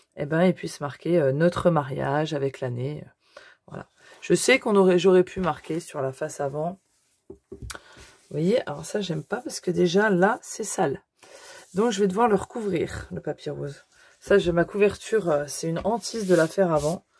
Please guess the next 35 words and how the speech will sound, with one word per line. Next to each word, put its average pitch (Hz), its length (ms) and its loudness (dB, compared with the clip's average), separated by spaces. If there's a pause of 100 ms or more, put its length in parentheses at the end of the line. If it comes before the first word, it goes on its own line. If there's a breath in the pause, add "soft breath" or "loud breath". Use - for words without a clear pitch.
(600 soft breath)
Je 160 260 -4
pense 214 220 -6
que - 100 0
maintenant, 160 340 2
je 208 100 -4
vais 170 60 0
la 143 120 2
faire 185 220 -2
à - 80 0
la 143 100 0
fin. 160 260 -2
Mais 156 180 0
en 156 120 0
fait, - 340 -4 (340 soft breath)
j'ai - 180 -4
du 156 140 0
mal 196 200 6
à 196 80 4
la 156 120 2
faire 185 220 0
à 151 60 2
la 139 100 0
fin 202 180 -8
parce 240 200 -12
que 151 160 -8 (1040 soft breath)
ça, 220 280 4
c'est - 280 2
mon 170 300 4
prémisse 226 480 0
de 180 100 6
tout 180 220 -6
ce - 100 -8
qu'il - 160 -8
va 190 160 10
avoir 185 480 2